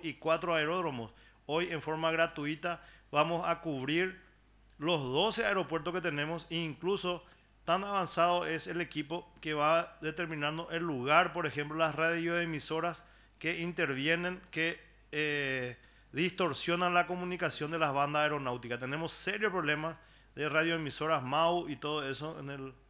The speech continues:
trayecto nuestro, que no podemos encontrar, o por lo menos que nuestro órgano de control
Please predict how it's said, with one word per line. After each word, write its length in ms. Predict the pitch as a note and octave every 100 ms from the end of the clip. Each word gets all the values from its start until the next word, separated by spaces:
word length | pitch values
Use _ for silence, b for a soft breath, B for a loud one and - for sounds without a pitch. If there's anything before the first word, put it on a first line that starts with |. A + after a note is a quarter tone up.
| -
trayecto 520 | - C#3 C3+ C#3+ D3+
nuestro, 400 | C#3 D3 - E3+ - B B B
que 120 | C#3+
no 140 | D#3
podemos 400 | D#3 C#3+ D3+ E3+
encontrar, 400 | F3+ E3+ D#3 E3+
o 120 | E3+ D3+
por 340 | D3 C#3 D#3
lo 100 | D3
menos 280 | C#3+ D3+ D#3
que 440 | D#3+ D#3 C#3+ C3 - B B B
nuestro 320 | - C#3+ D3+ D3
órgano 420 | C#3+ D3+ D3+ D3+
de 80 | D3
control 460 | C#3+ A#2+ C#3+ D#3+